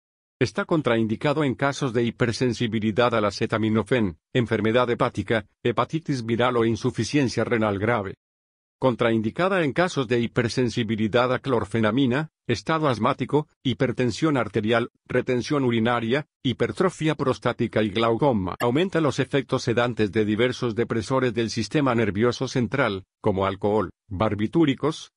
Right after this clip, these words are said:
benzodiazepinas, neurolépticos y opioides. También interactúa con los inhibidores de la monoaminooxidasa y anticolinérgicos, por lo que debe evitarse su uso simultáneo. Contraindicado durante el embarazo y lactancia.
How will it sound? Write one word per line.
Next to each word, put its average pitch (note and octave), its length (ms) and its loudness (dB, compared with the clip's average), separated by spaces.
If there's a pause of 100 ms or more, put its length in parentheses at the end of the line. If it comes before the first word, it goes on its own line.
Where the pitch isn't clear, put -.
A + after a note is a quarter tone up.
benzodiazepinas, A2+ 1200 -2 (160)
neurolépticos A2+ 880 0
y C#3+ 60 2
opioides. B2+ 680 0 (400)
También D3+ 340 0
interactúa C#3+ 600 2
con A#2 200 0
los G#2+ 180 -2
inhibidores A#2+ 640 2
de A#2 100 0
la G2 100 2
monoaminooxidasa G#2+ 1120 0
y A#2+ 80 0
anticolinérgicos, B2 1120 -2 (160)
por A#2 180 0
lo B2 100 4
que A#2+ 120 -2
debe C#3+ 240 2
evitarse A#2+ 540 0
su A#2+ 200 -4
uso A2+ 260 -2
simultáneo. G#2+ 720 0 (640)
Contraindicado A#2+ 800 0
durante B2 400 2
el G#2 80 2
embarazo G#2+ 540 0
y A#2 60 2
lactancia. G#2+ 540 -2